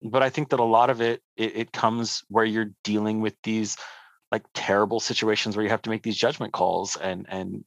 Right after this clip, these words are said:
and everybody's, you've gotta have evocative language. You've gotta, you've gotta know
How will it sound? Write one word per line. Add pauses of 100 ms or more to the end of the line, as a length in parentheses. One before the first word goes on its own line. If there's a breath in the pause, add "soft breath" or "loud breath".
and
everybody's, (600 loud breath)
you've
gotta
have
evocative
language.
You've
gotta,
you've
gotta
know